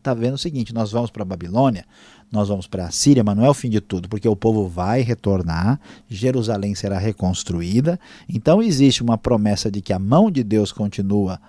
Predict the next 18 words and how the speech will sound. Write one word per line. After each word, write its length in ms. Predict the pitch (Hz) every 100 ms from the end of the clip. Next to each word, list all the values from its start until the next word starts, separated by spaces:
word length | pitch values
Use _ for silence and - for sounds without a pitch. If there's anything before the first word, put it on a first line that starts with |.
| _
abençoando 800 | - - 104 101 - 98 131 180
o 40 | 127
povo 280 | 107 98 92
da 80 |
aliança, 580 | 87 85 82 92 107 185 208 - - - -
vai 420 | 104 95 139 247
haver 280 | 214 131 117
uma 160 | 110 101
restauração 800 | 104 - 104 104 98 - 139 165
e 140 | 139
aí 480 | 135 127 147 214 226
é 80 | 190
que 260 | - 196
vem 460 | 147 104 107 120 156 -
o 280 | 120 123 135
presente 600 | - 147 139 110 110 131
escondido, 560 | - 156 143 107 92 - _ _ _ -
né? 220 | 104